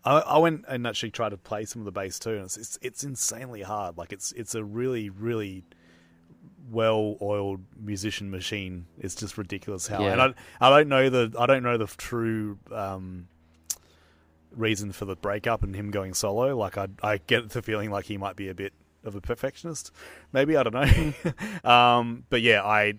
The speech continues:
Speaker 1: I, um, I love Ben Folds Five, and, um, it was very fun to listen to this again. Um, other, uh, Less Than Jake, I don't know. This was, like, I,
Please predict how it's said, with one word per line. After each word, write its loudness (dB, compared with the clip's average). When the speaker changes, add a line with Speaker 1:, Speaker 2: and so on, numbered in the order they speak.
Speaker 1:
I, -4
um, -8
I -6
love -8
Ben -10
Folds -8
Five, -10
and, -18
um, -16
it -12
was -14
very -12
fun -12
to -16
listen -16
to -20
this -16
again. -16
Um, -2
other, 8
uh, 2
Less 6
Than -4
Jake, 2
I -2
don't -10
know. -6
This -6
was, -6
like, -4
I, -2